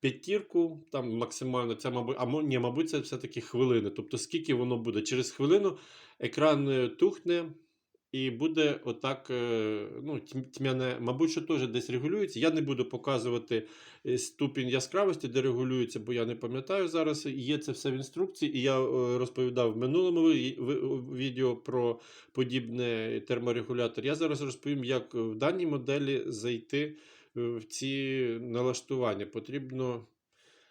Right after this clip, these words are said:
натиснути і утрим-, вип-, вимкнути, і, а потім натиснути одночасно, е, с-, кнопку з буквою М і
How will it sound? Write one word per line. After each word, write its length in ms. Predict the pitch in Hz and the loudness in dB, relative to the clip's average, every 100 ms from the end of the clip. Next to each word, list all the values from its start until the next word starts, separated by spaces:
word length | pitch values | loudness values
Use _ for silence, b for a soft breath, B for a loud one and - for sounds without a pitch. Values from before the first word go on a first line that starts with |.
| b - | b -4
натиснути 1080 | 120 117 135 120 - 147 175 170 - 156 | -4 -4 -6 -4 -2 2 2 0 0 2
і 260 | 156 151 135 | 4 2 0
утрим-, 400 | 131 - 139 147 | -2 -2 -2 -2
вип-, 380 | 123 127 113 - | 2 2 2 2
вимкнути, 460 | 143 156 160 - | 0 2 -2 -4
і, 120 | 143 117 | -4 -2
а 80 | |
потім 280 | 113 139 135 | -2 -4 -4
натиснути 460 | 123 127 143 127 131 | -10 -8 -4 -2 0
одночасно, 1080 | 113 120 117 139 143 139 127 120 120 113 | 0 -2 -2 0 0 0 -2 -2 0 -2
е, 240 | 117 160 147 - | -6 -8 -14 -14
с-, 320 | - - - | -20 -20 -18
кнопку 600 | 113 131 127 - 127 117 113 | -10 -2 -2 0 0 0 -2
з 260 | - - | -8 -10
буквою 640 | 127 117 110 120 123 120 127 | -8 -6 -2 -2 2 0 2
М 240 | 147 180 - | 0 -2 -6
і 480 | 131 131 131 127 | -6 -2 0 0